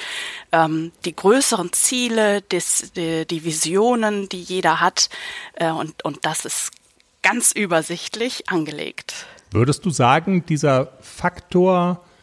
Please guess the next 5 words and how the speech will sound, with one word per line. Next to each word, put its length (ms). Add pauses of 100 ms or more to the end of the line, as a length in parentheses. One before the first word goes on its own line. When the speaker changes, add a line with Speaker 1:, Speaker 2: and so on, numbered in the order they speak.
(280)
Speaker 2:
Emotionen, 1120 (880)
die 100
Reiterinnen 540
und 220
Reiter 680